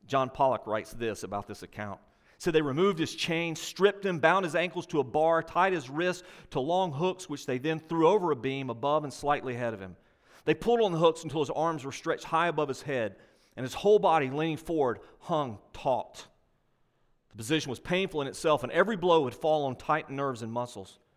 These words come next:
Paul was not bent over a whipping post for punishment, because the aim was the extraction of information. Someone would stand near his mouth, expecting between screams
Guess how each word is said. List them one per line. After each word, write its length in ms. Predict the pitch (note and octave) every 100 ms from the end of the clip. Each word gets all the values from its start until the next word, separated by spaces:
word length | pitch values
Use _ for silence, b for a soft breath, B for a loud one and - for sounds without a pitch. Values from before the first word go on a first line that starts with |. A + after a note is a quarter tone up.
| b b b -
Paul 240 | F#3+ G#3+
was 100 | C#3
not 300 | E3 F#3 B2+
bent 160 | F3 F3
over 180 | C3+
a 60 | B2+
whipping 320 | C#3+ E3+ D3+
post 260 | - C3+ -
for 80 | G#2
punishment, 600 | - F#3 A3 - C#3 - B B B
because 200 | - D#3
the 140 | D#3+
aim 240 | E3+ G#3+ G3
was 80 | C#3+
the 100 | D#3+
extraction 640 | - - G3+ F3+ G3+ F#3+
of 40 |
information. 680 | G3+ G#3 A#3 A#3 - G#2 - _ b b b
Someone 400 | - F3+ F#3 F3
would 100 | D3+
stand 300 | - F3 F3
near 120 | F3+ E3
his 120 | C#3
mouth, 440 | D#3+ C#3 G#2+ - _
expecting 520 | - - F3+ F#3 D#3
between 380 | C3 - F#3+ F3
screams 640 | - - F#3 E3 B2+ C3